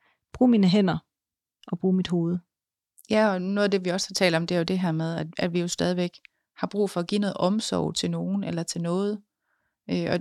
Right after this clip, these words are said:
Speaker 2: og det kan det her jo også være, være en del af, hvor du jo har et, et, et træ, som du har plantet og, og drager omsorg for. Og, øh, og, og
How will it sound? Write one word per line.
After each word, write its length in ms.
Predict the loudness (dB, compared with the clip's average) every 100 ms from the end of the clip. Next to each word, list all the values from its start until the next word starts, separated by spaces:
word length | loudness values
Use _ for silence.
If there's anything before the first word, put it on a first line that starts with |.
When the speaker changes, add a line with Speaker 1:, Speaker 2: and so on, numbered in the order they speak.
| -2
Speaker 2:
og 140 | 0
det 80 | 0
kan 120 | 0
det 120 | 0
her 140 | -2 -2
jo 100 | -2
også 200 | -4 -4
være, 280 | -4 -4 -6 -4
være 180 | -2
en 100 | -2
del 280 | 2 2 2
af, 140 | -2 -2
hvor 120 | -6
du 200 | -4 -2
jo 120 | 0
har 180 | -2 -4
et, 60 | -8 -8
et, 180 | -8 -8 -16 -10
et 120 | -6
træ, 280 | -4 -4 -4
som 240 | -6 -4 0
du 220 | 0 0 _ _ _ -8
har 100 | -8
plantet 500 | -2 -2 -2 -6 -4
og, 360 | -4 -4 -4 -6 -10 -10
og 240 | -8 -8 _ _
drager 240 | -2 0 2
omsorg 480 | 0 -2 -2 -4 -2
for. 260 | -4 -6 _ _ _ _ _ -6
Og, 400 | -4 -4 -4 -4
øh, 120 | -6 -10 _ _ -10
og, 120 | -10 _ _
og 80 | -10